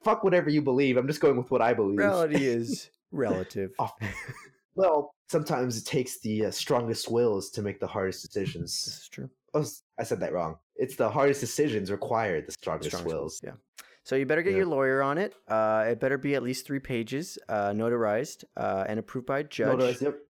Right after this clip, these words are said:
Speaker 2: Uh, to have
Speaker 1: Yep,
Speaker 2: that
Speaker 1: of
Speaker 2: will
Speaker 1: course.
Speaker 2: really ironclad, uh, when you pass away.
Speaker 1: A, uh, most preferably a, uh, Fifth Circuit judge, by the
Speaker 2: Yes,
Speaker 1: way, not
Speaker 2: yes,
Speaker 1: just
Speaker 2: yes.
Speaker 1: any judge. Can't just go down to your municipal courthouse.
Speaker 2: Supreme
Speaker 1: Nope, nope,
Speaker 2: Court
Speaker 1: nope,
Speaker 2: is
Speaker 1: no.
Speaker 2: preferred, but, you know, if you can't make do, you know,
Speaker 1: We
Speaker 2: whatever.
Speaker 1: will accept state Supreme Court as well.
Speaker 2: Yeah,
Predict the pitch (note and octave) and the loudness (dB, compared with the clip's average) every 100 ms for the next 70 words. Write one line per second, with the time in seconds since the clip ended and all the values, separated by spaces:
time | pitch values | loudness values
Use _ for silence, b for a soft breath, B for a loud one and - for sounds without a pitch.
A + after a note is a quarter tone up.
0 | - A2 A2 C3 D3 C#3+ E3 C#3 D#3 D3+ | -2 -2 0 0 2 4 4 4 2 4
1 | C3+ F3+ F#3 E3 C#3 F3 E3 - F#2+ F2+ | 2 2 0 0 0 0 -2 -2 -2 -2
2 | - A#2+ G2+ G2 G#2+ A2+ C#3 C3 - E3+ | -6 -4 -2 -2 -2 -4 -4 -6 0 2
3 | F#3+ F3 - D#3+ D#3 - _ - G3 A3 | 4 2 2 2 2 -4 _ -2 4 4
4 | G#3+ F#3+ - F3+ F3 D#3+ D3 C3+ B2 A2 | 4 0 4 4 4 6 6 8 6 4
5 | - E3+ E3 - - C#3+ C#3 E2 - G2 | 0 2 2 0 2 2 2 -2 0 0
6 | F2+ - G2 F#2 F2+ F2 F2+ G#2+ - B2+ | 0 -2 -2 2 4 4 2 -2 -4 0
7 | C#3+ C3+ G#2 - - _ F3 D#3+ E3 F#3+ | 0 0 -4 -12 -16 _ 4 4 4 4
8 | F#3 E3+ E3 E3 D#3 C3+ B2+ B2+ - E3+ | 6 6 6 4 4 4 2 0 -2 -4
9 | - E3 D3+ D3+ C3 B2+ - - B3 A#3+ | 0 2 2 2 4 4 2 4 4 6
10 | A3 A3+ A3 F#3 - A#3 A3+ F3 F#3+ F#3+ | 4 6 6 4 4 2 4 2 2 0
11 | E3 D3+ B2 A2+ D#3 - C#3+ A#2 G#2+ - | 0 0 0 -2 -6 -6 -4 -2 -4 -4
12 | F#2 F2 D#2+ - _ - - _ A3 G#3+ | -4 -6 -8 -14 _ -18 -18 _ 2 6
13 | G#3+ G#3+ G#3 G3+ F#3+ - - E3 D#3 - | 6 6 4 2 2 -4 0 0 0 -6
14 | - D3+ C3 C#3 A#2 A#2 G#2 E2+ G2+ | -2 -2 -2 0 0 0 0 2 0